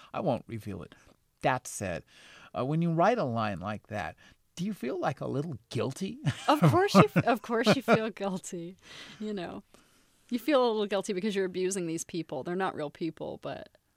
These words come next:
Speaker 2: they kind of are to
Speaker 1: You're,
Speaker 2: you.
Speaker 1: you're tormenting your characters. I mean, y-,
Speaker 2: Yeah.
Speaker 1: you, what you do to, uh, Grace and, uh, Hazel is, I mean, it's awful. <laughs>
Speaker 2: It's awkward.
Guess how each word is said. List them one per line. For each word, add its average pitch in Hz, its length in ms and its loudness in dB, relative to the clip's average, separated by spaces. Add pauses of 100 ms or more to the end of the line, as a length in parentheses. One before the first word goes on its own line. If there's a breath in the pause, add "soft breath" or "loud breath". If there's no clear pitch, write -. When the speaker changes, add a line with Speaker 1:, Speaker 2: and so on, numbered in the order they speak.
(400)
Speaker 2:
they 160 100 -18
kind 220 300 -4
of 165 100 -6
are - 220 -10 (120)
to 147 80 -8
Speaker 1:
You're, 170 140 6
Speaker 2:
you. - 80 -4
Speaker 1:
you're 160 140 4
tormenting 160 760 0
your 120 180 -2
characters. 135 680 -2
I 120 100 0
mean, 120 340 -4
y-, 180 220 -10
Speaker 2:
Yeah. 147 180 -12
Speaker 1:
you, 139 200 -2
what 156 260 -2
you 165 80 0
do 156 220 2
to, 123 400 0
uh, 98 340 4 (2000)
Grace 139 360 0
and, 113 520 -4
uh, 113 120 -4
Hazel 123 600 -2
is, - 320 -10 (100)
I 120 100 -4
mean, 98 340 -8 (560 soft breath)
it's - 180 -4
awful. - 440 0 (160)
<laughs> - 160 -4
Speaker 2:
It's 247 260 2
awkward. 180 680 -4